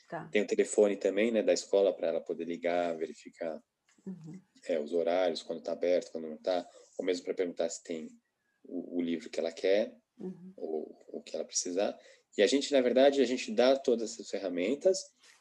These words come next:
Speaker 2: mas a
Speaker 1: Uhum.
Speaker 2: gente dá a menor quantidade de informação possível.
Speaker 1: Tá.
Speaker 2: Então, por exemplo, pra gente, como adulto, é muito fácil, a gente entra no nosso celular, a gente pesquisa na internet a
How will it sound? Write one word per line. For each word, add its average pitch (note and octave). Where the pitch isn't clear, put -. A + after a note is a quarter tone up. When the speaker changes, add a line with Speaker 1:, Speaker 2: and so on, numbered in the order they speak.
Speaker 2:
mas G2+
a G2
Speaker 1:
Uhum. -
Speaker 2:
gente B2+
dá A#2+
a G2
menor A#2+
quantidade A#2+
de A2+
informação A#2
possível. -
Speaker 1:
Tá. D#3+
Speaker 2:
Então, -
por G#2+
exemplo, F#2+
pra A#2
gente, G2
como F#2
adulto, G#2
é F2
muito A#2+
fácil, C3
a F#2+
gente -
entra G2
no F2+
nosso F2+
celular, A#2+
a C#3
gente A2+
pesquisa G2
na F#2+
internet G2
a F2